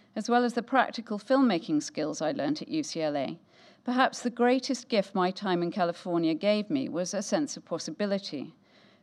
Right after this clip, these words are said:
that good ideas are a precious commodity, and we were in a place that hatched them.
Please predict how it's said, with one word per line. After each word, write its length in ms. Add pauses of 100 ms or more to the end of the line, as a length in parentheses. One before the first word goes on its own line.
that 180
good 160
ideas 640
are 60
a 40
precious 480
commodity, 720
and 200
we 140
were 100
in 100
a 60
place 380
that 180
hatched 420
them. 240